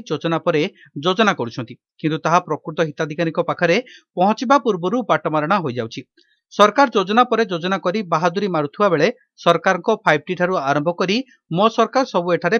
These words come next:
ଫେଲ୍ ମାରିଛି। ସ୍ୱାଧୀନତାର ଚଉସ୍ତରୀ ବର୍ଷ ବିତି ଯାଇଥିଲେ ବି ଆଜି ବି ମୌଳିକ ସୁବିଧା ସୁଯୋଗରୁ ବଞ୍ଚିତ ହୋଇ ଜଙ୍ଗଲ, ପାହାଡ଼ ଘେରା ସବୁଜ ପରିବେଶ ମଧ୍ୟରେ ଅନ୍ଧାରିମୂଳକ ଭାବେ ଜୀବନ ବିତାଉଛନ୍ତି ଗ୍ରାମବାସୀ। ଏଭଳି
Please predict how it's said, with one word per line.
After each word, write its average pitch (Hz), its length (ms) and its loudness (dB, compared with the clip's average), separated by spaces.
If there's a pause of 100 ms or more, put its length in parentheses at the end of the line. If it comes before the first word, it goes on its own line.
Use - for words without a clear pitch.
ଫେଲ୍ 143 200 0
ମାରିଛି। 117 240 -6 (320)
ସ୍ୱାଧୀନତାର 180 640 2 (100)
ଚଉସ୍ତରୀ 180 440 0
ବର୍ଷ 165 140 0 (120)
ବିତି 156 200 -10
ଯାଇଥିଲେ 175 340 0
ବି 180 80 -2 (400)
ଆଜି 180 300 4
ବି 294 80 4 (120)
ମୌଳିକ 202 360 0
ସୁବିଧା 190 300 -2
ସୁଯୋଗରୁ 170 360 -4 (100)
ବଞ୍ଚିତ 160 280 -4 (100)
ହୋଇ 196 140 0 (440)
ଜଙ୍ଗଲ, 190 320 4 (140)
ପାହାଡ଼ 196 240 6 (120)
ଘେରା 180 180 2 (160)
ସବୁଜ 165 280 -2 (120)
ପରିବେଶ 156 380 -4
ମଧ୍ୟରେ 180 300 0 (460)
ଅନ୍ଧାରିମୂଳକ 202 580 0 (120)
ଭାବେ 185 180 0 (100)
ଜୀବନ 160 200 -4 (100)
ବିତାଉଛନ୍ତି 147 480 -4
ଗ୍ରାମବାସୀ। 123 440 -6 (420)
ଏଭଳି 165 240 2